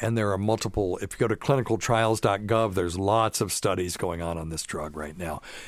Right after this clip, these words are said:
We have remdesivir. It's great for people who are already in the hospital, and it helps some, but we really need something to keep people out of the hospital, and then we can all go back to work for a, a, a,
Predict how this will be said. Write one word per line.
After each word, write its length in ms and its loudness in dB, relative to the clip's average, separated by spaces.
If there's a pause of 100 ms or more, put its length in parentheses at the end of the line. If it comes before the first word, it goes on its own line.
(160)
We 140 2
have 240 4
remdesivir. 800 2
It's 120 -8
great 380 0
for 160 -4
people 440 -2
who 340 -2 (260)
are 260 0
already 380 2
in 140 2
the 140 2
hospital, 600 2
and 200 -2
it 20 -4
helps 320 0
some, 440 -2 (520)
but 160 0
we 80 -2
really 280 2
need 200 -2
something 320 0
to 80 -4
keep 240 -8
people 340 -2
out 200 4
of 80 -2
the 100 -6
hospital, 460 -6
and 80 -2
then 80 -2
we 80 -4
can 100 -2
all 140 0
go 100 2
back 240 -2
to 80 -8
work 400 -6 (800)
for 500 0
a, 360 0 (100)
a, 120 0
a, 60 -6